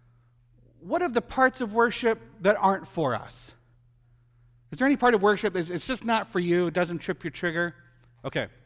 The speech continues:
confession time. Silent prayer, that's not for me.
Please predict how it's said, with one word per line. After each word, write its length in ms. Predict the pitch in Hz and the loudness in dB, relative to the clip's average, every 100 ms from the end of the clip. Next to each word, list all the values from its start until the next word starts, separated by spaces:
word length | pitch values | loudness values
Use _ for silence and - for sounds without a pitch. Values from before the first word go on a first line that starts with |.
| _ _ _ | _ _ _
confession 640 | - 185 - 208 - 139 | -8 -8 -2 -4 -2 -8
time. 400 | 113 113 104 110 143 _ _ _ _ _ _ _ _ - _ _ _ _ _ | -8 -8 -10 -12 -18 _ _ _ _ _ _ _ _ -20 _ _ _ _ _
Silent 480 | - 170 175 196 - | -6 -4 -4 -6 -8
prayer, 540 | - 180 180 220 240 - _ _ _ _ _ _ _ | -4 -2 0 -2 -6 -16 _ _ _ _ _ _ _
that's 320 | 147 160 - | -4 -4 -4
not 280 | 160 151 143 | -4 -4 -4
for 200 | - 131 | -10 -8
me. 320 | 113 107 113 | -8 -10 -14